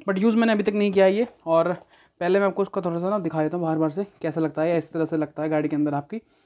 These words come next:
मो-, कार मोबाइल होल्डर कहते हैं इसको। गाड़ियों में मोबाइल अगर आप आपको,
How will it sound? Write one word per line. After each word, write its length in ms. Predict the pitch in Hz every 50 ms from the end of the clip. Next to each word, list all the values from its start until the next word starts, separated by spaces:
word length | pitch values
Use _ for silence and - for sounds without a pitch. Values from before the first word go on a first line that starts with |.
| _ _ -
मो-, 120 | 185 175 170
कार 200 | 196 190 202 208
मोबाइल 260 | 208 196 190 190 196
होल्डर 240 | 190 175 170 170 175
कहते 240 | 170 165 156 160 165
हैं 80 | 160 151
इसको। 260 | - - 208 208 - _ _ _ _ _ _ _ _ _ _ _ _ _ _ _ 196
गाड़ियों 320 | 180 170 170 170 180 180
में 100 | 185 185
मोबाइल 320 | 180 175 165 170 180 180 175
अगर 160 | 165 170 175
आप 100 | 170 170 165 135 131 - _ _ _ _ _ _ _ -
आपको, 400 | 175 170 - - 185 170 160 -